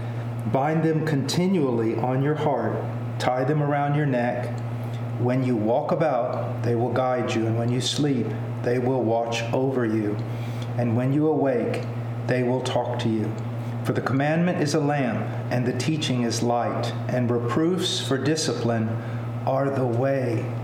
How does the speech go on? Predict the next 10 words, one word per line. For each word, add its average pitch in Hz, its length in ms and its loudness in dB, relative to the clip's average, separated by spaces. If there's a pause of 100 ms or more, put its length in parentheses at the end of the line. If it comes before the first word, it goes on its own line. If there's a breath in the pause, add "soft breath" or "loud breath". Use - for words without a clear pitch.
of 120 160 -4
life." 113 380 0 (1120 loud breath)
Uh, 123 160 0
let's 131 220 0
go 139 100 0
to 127 80 0
the 131 60 0
Lord 127 220 0
in 120 100 0
prayer. 117 440 -2